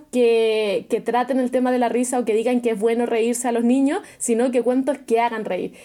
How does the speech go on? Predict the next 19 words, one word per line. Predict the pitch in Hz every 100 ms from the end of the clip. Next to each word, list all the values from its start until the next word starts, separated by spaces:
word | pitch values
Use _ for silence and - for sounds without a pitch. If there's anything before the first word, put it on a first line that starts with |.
| -
Y | 214
con | 226
la | 220
misma | 214 262 269 -
experiencia | 214 - 214 226 269 285
del | 254 240
cuento, | 254 233 220
las | 196 190
sensaciones | - 208 208 196 - 254 269
del | 240 240
cuento, | 247 220 196
la | 190
diversión | 196 190 - 294 302
del | 311
cuento, | 330 349 349 427 - - -
los | 240 254
niños | 262 285 294 339 -
ya, | 190 247 254 262
ah, | - 220 220 214 208